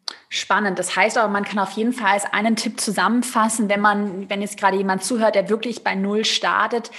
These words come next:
ähm, f-, beschleunige dein Wachstum mit Werbeanzeigen.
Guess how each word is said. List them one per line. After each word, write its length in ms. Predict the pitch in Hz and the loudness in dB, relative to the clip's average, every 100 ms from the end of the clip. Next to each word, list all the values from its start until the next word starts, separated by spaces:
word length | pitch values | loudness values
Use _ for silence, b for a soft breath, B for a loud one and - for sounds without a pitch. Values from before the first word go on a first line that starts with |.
| B B - | B B -2
ähm, 500 | 190 190 196 190 196 - - - | 0 2 -2 -2 -2 -6 -14 -20
f-, 480 | - - - - - | -20 -20 -20 -10 -4
beschleunige 800 | 208 - - 208 220 262 262 240 | 0 2 2 4 4 4 4 4
dein 360 | 214 190 185 175 | 4 4 4 2
Wachstum 800 | 180 - - - 233 233 220 196 | 0 2 -4 -4 -2 0 2 2
mit 360 | 196 196 185 | 0 -2 -4
Werbeanzeigen. 1200 | 175 165 175 165 156 156 - 165 156 147 151 151 | 2 4 4 2 -2 -6 -8 -6 -4 -4 -6 -12